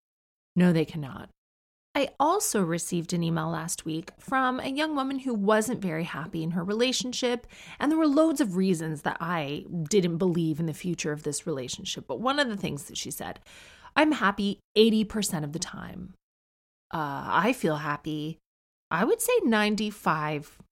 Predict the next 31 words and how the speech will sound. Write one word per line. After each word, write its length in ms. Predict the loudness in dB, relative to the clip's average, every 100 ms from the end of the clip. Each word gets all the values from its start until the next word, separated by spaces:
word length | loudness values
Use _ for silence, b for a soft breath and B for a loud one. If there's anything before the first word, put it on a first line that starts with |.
| -8
percent 720 | -4 -4 -8 -12 0 2 2
of 160 | 0
the 120 | -2
time." 760 | -4 -6 -8 -12 -4 0 0 -2
Is 140 | -6 -8
that 220 | -8 -8
bad? 300 | -6 -2 0
I 40 |
mean, 140 | 0 -2
specific 540 | -2 -6 -4 -4 -4
things 260 | 0 0 0
make 180 | -4 -4
me 120 | -8
sad. 500 | -4 0 0 0 -4 _ b b _ _ _ _ _ _
For 140 | 2
example, 580 | 4 2 2 2 2 0
I 60 | -2
was 220 | -2 -2
very, 340 | -2 0 0
very 280 | 0 0 -2
sad 420 | -2 0 0 -2
to 100 | -2
learn 420 | 0 2 2 2 0
that 240 | -4 -10
Captain 420 | -8 -8 -2 -2
Tom 320 | -2 -4 -6
passed 280 | -4 -4 -4
away 180 | -4 -2
the 100 | -2
other 180 | -4 -4
day. 300 | -4 -4